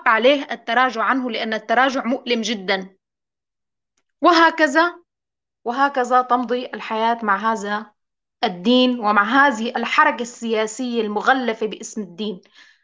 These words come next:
الحل اليوم أنا أراه كحل اب-، يعني، آه، ابتدائي للقضاء على هذه الحركة العسكرية، أن تسمى الأمور بمس-، بمسمياتها. يجب نزع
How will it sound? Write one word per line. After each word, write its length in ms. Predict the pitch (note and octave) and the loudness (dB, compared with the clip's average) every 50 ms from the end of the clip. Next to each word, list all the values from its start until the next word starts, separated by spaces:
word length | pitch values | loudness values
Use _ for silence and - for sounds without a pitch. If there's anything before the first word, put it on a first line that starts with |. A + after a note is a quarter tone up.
| _ _ - | _ _ -4
الحل 440 | A3+ A#3 - - - D#4 E4+ E4 C#4+ | -4 -2 -2 0 2 4 4 4 4
اليوم 640 | C4+ A#3+ A#3 A#3+ B3+ C4+ C#4 D4 D#4+ E4 E4 - _ _ _ _ _ _ - | 4 2 4 4 6 8 8 8 6 4 0 -8 _ _ _ _ _ _ -4
أنا 120 | A3+ A3+ A#3 | -2 0 2
أراه 480 | A3 A3+ A3+ A#3 B3+ C4+ C#4 C4+ - | 2 4 4 6 6 6 4 2 -2
كحل 440 | - B3 - - C4 C#4 C4+ A3 F#3 - _ _ _ - | -10 -8 -2 0 0 0 0 -2 -8 -12 _ _ _ -8
اب-، 180 | G#3+ G#3+ - _ _ - | -8 -8 -8 _ _ -20
يعني، 680 | - - A3+ G#3+ A3 A3 G#3 G#3 G#3 G#3 G#3 F#3 G3 - _ _ - | -12 -6 -4 -2 -2 -2 -2 -2 -4 -4 -6 -8 -10 -16 _ _ -10
آه، 640 | - - G#3+ G#3+ G3+ G3+ G3+ G3+ G3+ G3 G#3+ G#3 - - _ _ _ _ _ _ _ _ _ _ _ _ _ _ - | -6 -4 -2 -2 2 4 4 6 6 4 2 0 -6 -14 _ _ _ _ _ _ _ _ _ _ _ _ _ _ -2
ابتدائي 760 | C4 - - - A#3+ F#3+ A3+ C#4+ D#4+ - - B3 B3 C4 C4+ _ _ _ _ _ _ _ _ _ - | -2 0 2 2 2 4 4 4 4 2 0 -4 -6 -6 -8 _ _ _ _ _ _ _ _ _ -12
للقضاء 1200 | G#3 A3+ A#3 A#3 G#3+ F#3+ C#4+ - _ _ _ _ - F#3 - - A#3 A#3 - B3 C#4 C#4 - D#4+ | -8 -8 -6 -6 -6 -8 -12 -16 _ _ _ _ -8 -8 -2 0 2 4 6 8 8 8 6 4
على 140 | C4+ G#3+ | 2 0
هذه 300 | A3 B3+ B3 B3+ A3 A3+ | 0 0 0 0 -2 -4
الحركة 380 | G#3+ G#3+ - B3+ A#3+ A#3 A3+ A#3 | -6 -4 -2 -2 -2 -2 -2 -4
العسكرية، 580 | G#3 F#3+ G#3 G#3 - - - G#3+ A3 A3 - A3 | -2 -2 -2 -2 -4 -8 -8 -8 -6 -6 -6 -6
أن 100 | G#3+ G3 | -8 -8
تسمى 380 | A#3 - - C#4 C#4 C4 B3 | -6 -4 0 2 4 4 4
الأمور 460 | A3+ - - A3 A3 A#3 A#3+ G#3+ G#3+ | 2 0 -2 -2 0 0 2 2 2
بمس-، 340 | G3+ G#3 G3+ G3 - - G#3 | 2 2 0 -4 -6 -6 -4
بمسمياتها. 800 | G3+ A3+ A#3+ B3 A#3+ - A3+ G#3 G3+ G3+ G3+ G#3 G#3 G#3 G#3 A3 | -4 -2 -2 -2 -2 -2 -2 -2 -2 -2 0 0 0 0 -2 -2
يجب 420 | A3 G#3 A#3 C4+ C4 B3 B3+ G3+ A3 | 2 4 6 6 6 6 4 4 4
نزع 380 | A#3+ B3 G#3+ G3+ G#3+ F#3+ - | 4 4 4 4 2 0 0